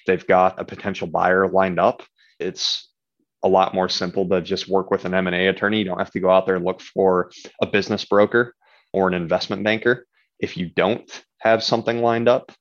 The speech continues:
then yeah, you, you're probably going to wanna look to engage an investment banker if you're, you're really looking to incur those hefty fees and, and market it to perhaps a strategic buyer, for instance,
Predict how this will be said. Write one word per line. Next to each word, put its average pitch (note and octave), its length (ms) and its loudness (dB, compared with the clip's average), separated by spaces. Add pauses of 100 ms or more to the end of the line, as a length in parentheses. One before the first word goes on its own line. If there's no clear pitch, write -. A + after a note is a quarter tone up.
(140)
then F#2 140 -4
yeah, G2+ 180 2
you, F2+ 240 0
you're F#2+ 160 0
probably G2 420 0
going F#2+ 220 -2
to F#2 80 0
wanna F2+ 160 -2
look F#2 240 -2 (160)
to F2+ 360 0 (280)
engage F#2 640 0
an F#2+ 140 -6
investment F2+ 480 -2
banker F#2 400 -2
if F#2 200 -4
you're, F2+ 300 -2 (280)
you're F#2+ 120 0
really F2+ 280 2
looking F#2 460 -2
to F2+ 520 0 (160)
incur G2+ 380 -2
those F#2+ 180 2
hefty F#2+ 340 -4
fees G2 400 -2
and, F2+ 120 -2
and F2+ 220 -6
market F#2 340 0
it F#2+ 180 -2 (140)
to F2+ 340 2 (360)
perhaps F#2 560 -2
a F#2 100 -4
strategic F2+ 560 -6
buyer, F2+ 320 2
for F2+ 240 -8
instance, F2+ 760 -8